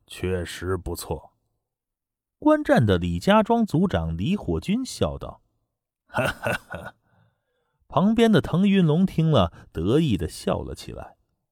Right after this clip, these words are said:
滕永凡可是他的女婿，又是得意弟子，他自然自豪。“金福，准备一下吧。”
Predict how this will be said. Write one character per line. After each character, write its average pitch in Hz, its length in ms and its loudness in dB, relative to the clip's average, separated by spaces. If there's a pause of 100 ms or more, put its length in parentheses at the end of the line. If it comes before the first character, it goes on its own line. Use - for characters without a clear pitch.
(340)
滕 247 240 0
永 135 180 4
凡 120 220 2
可 139 200 -2
是 - 120 -2
他 - 140 -2
的 247 140 2
女 90 260 2
婿， 160 260 -4 (360)
又 95 120 -2
是 90 160 -4
得 110 240 0
意 165 160 2
弟 151 240 0
子， - 400 -10 (160)
他 147 140 -2
自 160 380 -2
然 76 220 -6
自 76 220 -10
豪。 - 280 -18 (1120)
“金 98 240 -6
福， 101 420 -4 (320)
准 95 220 -10
备 123 180 0
一 101 140 -4
下 90 240 -4
吧。” 78 300 -14